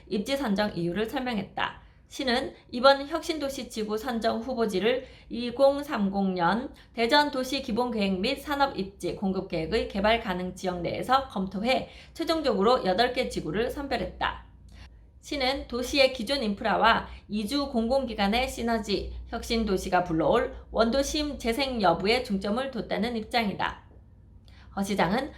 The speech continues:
정부에서 백이십 개의 기관을 혁신도시로 이전한다고 발표한 만큼 이를 바탕으로 시 또한 공공기관 유치에 총력을 다할 것이라며 단순 기관 수보다는 해당 기관 이전으로 생길 일자리 창출,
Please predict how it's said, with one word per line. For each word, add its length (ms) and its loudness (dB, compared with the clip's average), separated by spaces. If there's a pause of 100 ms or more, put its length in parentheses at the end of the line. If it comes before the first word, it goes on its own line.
(140)
정부에서 640 4
백이십 580 -2
개의 200 -2
기관을 360 0
혁신도시로 640 -2
이전한다고 520 0
발표한 440 -2
만큼 480 -4 (240)
이를 240 2
바탕으로 580 2
시 300 -8
또한 340 2 (200)
공공기관 600 2
유치에 300 -2
총력을 420 -4
다할 260 0
것이라며 600 0 (240)
단순 480 0
기관 360 4
수보다는 680 0 (240)
해당 240 2
기관 340 2
이전으로 1200 0
생길 340 -2
일자리 520 4
창출, 600 2